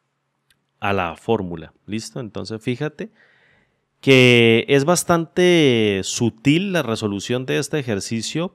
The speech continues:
por no leer la ayuda completita, por no leer la ayuda de las funciones de Excel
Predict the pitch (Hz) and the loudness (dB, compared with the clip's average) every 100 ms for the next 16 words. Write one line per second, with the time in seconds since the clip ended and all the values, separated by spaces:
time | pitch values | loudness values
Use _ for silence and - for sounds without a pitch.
0 | _ 113 110 101 101 104 135 160 156 120 | _ 4 4 2 -6 -4 -4 -2 0 0
1 | 113 135 127 104 90 - 104 98 135 117 | 0 -2 -2 -2 -2 -6 -8 0 2 2
2 | 110 127 - 90 - 90 87 135 135 104 | -2 -6 -10 -10 -8 -8 -4 -4 -4 -4
3 | 110 131 - 92 92 101 120 127 127 123 | -8 -8 -8 -6 -6 -6 -4 -4 -4 -8
4 | 120 107 110 104 95 87 87 - 110 107 | -6 -4 -4 -4 -8 -10 -12 -10 -10 -6
5 | 117 113 123 131 | -8 -4 -4 -4